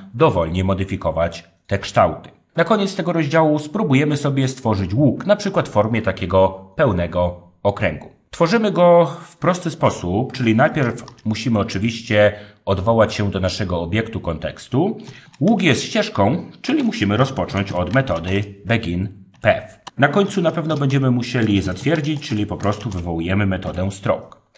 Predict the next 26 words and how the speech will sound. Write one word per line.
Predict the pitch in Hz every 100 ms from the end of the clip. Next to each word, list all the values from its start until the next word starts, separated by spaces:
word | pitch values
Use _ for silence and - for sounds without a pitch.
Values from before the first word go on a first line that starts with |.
| - - 107
No | 123
ale | 123
w |
środku | 131 135 139 147
będziemy | 127 120 127
musieli | 123 113 123 120 120 120 120 -
określić | 104 - 120 113 117 107
właściwości | 110 104 - 98 120 123 101
naszego | 92 - 90
łuku, | 90 175 - 98 113 - - -
który | - 117 110
docelowo | 95 92 101 117 107
ma | 90
być | 101 98
takim | - - 101 95
zamkniętym | 87 85 - 98 95 98 90 90 - _
okręgiem. | 92 92 95 80 - - _ - -
Odwołamy | 104 101 117 175 170
się | 139
więc | 117 90
do | 87
kontekstu | 87 87 92 - - 90 90 123 - -
i | 101
użyjemy | 92 87 107 165 135
metody | 95 104 107 104 101 101 - -
ARC. | 92 - -